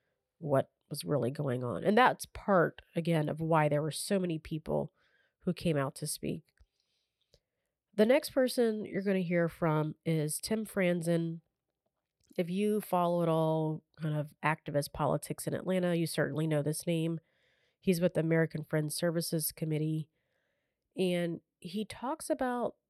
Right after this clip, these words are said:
how City Hall did not seem prepared for the amount of people in the moment that that council meeting was going to be. Take a listen to Tim.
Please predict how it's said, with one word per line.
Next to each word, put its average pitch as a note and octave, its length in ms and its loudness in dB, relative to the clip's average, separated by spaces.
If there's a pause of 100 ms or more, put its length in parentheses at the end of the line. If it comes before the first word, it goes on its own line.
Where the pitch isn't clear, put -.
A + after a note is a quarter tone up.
how F3+ 240 -2
City A#3+ 400 -4
Hall B3 240 -6
did F3 220 -2
not E3+ 280 -2
seem F3 300 -4
prepared F3 960 -4 (960)
for F#3 220 2
the E3+ 180 0
amount E3 380 0
of D#3+ 120 -4
people A#3 640 -4 (100)
in E3+ 220 -4
the E3 140 -4
moment E3 840 -4 (220)
that D3+ 480 0 (420)
that D#3+ 220 0 (560)
council D#3+ 420 -4
meeting D3+ 480 -6 (220)
was D#3+ 200 -2
going D3 340 -2
to C#3+ 180 -8
be. - 320 -10 (600)
Take A3+ 200 -4
a G#3+ 40 -2
listen E3 340 -4
to - 100 -8
Tim. - 400 -8